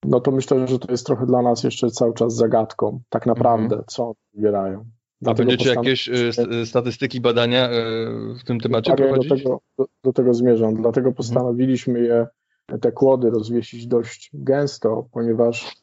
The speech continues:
Speaker 1: jesteśmy pewni jednego, że przyroda, mm, nie pozwoli na to, aby było tysiąc rodzin pszczelich na tym terenie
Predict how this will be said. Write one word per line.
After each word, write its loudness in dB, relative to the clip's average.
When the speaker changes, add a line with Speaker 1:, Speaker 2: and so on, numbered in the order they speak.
Speaker 1:
jesteśmy 0
pewni 2
jednego, 2
że -8
przyroda, 2
mm, 0
nie 6
pozwoli 2
na 0
to, -2
aby 2
było 0
tysiąc -4
rodzin 0
pszczelich -4
na 0
tym -2
terenie 0